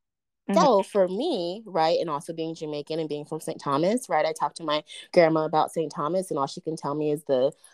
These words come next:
Speaker 2: um, Obeah, right, is the sort of the only thing that's there, but that's witchcraft, right? So she won't talk to me about that. And so f-, for,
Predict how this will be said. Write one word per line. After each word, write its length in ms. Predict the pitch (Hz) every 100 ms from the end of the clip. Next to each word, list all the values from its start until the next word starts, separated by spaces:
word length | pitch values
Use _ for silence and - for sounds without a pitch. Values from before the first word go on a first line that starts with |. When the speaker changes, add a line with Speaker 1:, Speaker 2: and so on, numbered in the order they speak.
| _
Speaker 2:
um, 260 | - 151 131
Obeah, 560 | - 165 156 156 170 220
right, 300 | 190 165 160
is 200 | 139 160
the 300 | - 147 139 -
sort 160 | - 151
of 220 | 143 147 -
the 140 | 165
only 300 | 127 156 151
thing 200 | 147 175 156
that's 200 | 135 -
there, 160 | 285 233
but 100 | 151
that's 220 | 127 127
witchcraft, 580 | 147 180 - 127 - -
right? 240 | 143 147 156
So 80 | 156
she 100 | 170
won't 180 | 156
talk 300 | - - 175
to 160 | - 127
me 140 | 110 80
about 240 | 82 -
that. 200 | - 113 _ - - -
And 180 | 202 202
so 140 | 196
f-, 160 | 185 - _
for, 260 | - 175